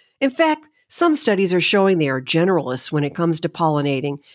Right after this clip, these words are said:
and are better at their jobs than honeybees, who do have a tendency to pollinate only select plants or species.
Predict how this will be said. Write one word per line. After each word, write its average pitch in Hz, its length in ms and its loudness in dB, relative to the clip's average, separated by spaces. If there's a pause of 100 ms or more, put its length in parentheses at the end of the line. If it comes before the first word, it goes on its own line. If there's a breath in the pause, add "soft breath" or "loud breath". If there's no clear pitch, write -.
(100)
and 240 100 2
are 226 80 4
better 233 320 2
at 208 140 0
their 196 140 2
jobs 202 380 0
than 165 140 2
honeybees, 175 680 -2 (260 soft breath)
who 214 80 0
do 262 180 -2
have 240 180 4
a 208 40 0
tendency 240 440 0
to 160 80 0
pollinate 160 580 2
only 208 220 2
select 175 500 -4
plants 156 380 -2
or - 80 -6
species. 147 720 -6